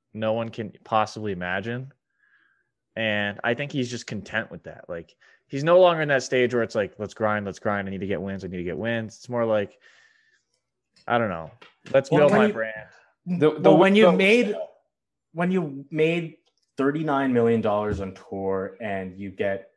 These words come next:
Speaker 2: whatever amount of money you get from endorsements and sponsors, you know, per year, yeah, I guess it'd kind of be a little bit difficult to stay motivated, but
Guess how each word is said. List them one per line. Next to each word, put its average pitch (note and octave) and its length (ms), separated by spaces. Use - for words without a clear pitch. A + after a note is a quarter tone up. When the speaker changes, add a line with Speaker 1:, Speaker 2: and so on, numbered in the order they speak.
Speaker 2:
whatever A#2+ 520
amount A2 240
of F#2+ 40
money G2 480
you G#2+ 100
get G2+ 380
from G2+ 380
endorsements G#2 640
and F#2+ 120
sponsors, F#2+ 880
you A2 80
know, G#2+ 100
per - 280
year, A2+ 480
yeah, A3+ 380
I D#3 60
guess G#3+ 220
it'd D3 120
kind F3 220
of G#3+ 160
be D3 320
a B2 60
little C#3+ 200
bit - 160
difficult F#2 380
to F#2 120
stay A2+ 280
motivated, F#2+ 720
but F#2+ 300